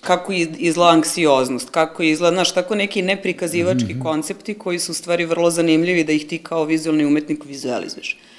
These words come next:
Speaker 1: Lako je tebi da vizualizuješ čašu, flašu, mačku, otkud znam.
Speaker 2: Da, ali vi ste, vi ste ono, po meni, savremeni umetnici, vizualni umetnici, vi ste po meni u stvari proroci.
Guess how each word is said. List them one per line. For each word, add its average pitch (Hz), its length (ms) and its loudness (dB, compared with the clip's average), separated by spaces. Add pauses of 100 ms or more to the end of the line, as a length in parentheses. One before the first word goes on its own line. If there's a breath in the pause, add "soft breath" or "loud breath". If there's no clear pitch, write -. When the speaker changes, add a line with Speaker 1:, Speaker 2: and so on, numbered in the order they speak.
(160 soft breath)
Speaker 1:
Lako 156 320 2
je - 60 -4
tebi 175 220 -2
da 165 80 -2
vizualizuješ 160 580 2
čašu, 147 380 -2
flašu, 135 380 2
mačku, 131 500 -2
otkud - 300 -14
znam. 101 160 -10
Speaker 2:
Da, 95 160 -4 (240 soft breath)
ali 107 160 -2
vi 156 120 8
ste, - 140 -4
vi 180 180 4
ste - 200 4
ono, 160 360 6
po 110 120 -2
meni, 135 320 8 (340)
savremeni 107 560 4
umetnici, 92 480 -2
vizualni 95 480 2
umetnici, 110 480 2
vi 127 80 2
ste - 140 -4
po 156 140 -4
meni 165 220 6
u 151 80 4
stvari 151 260 6
proroci. 113 580 4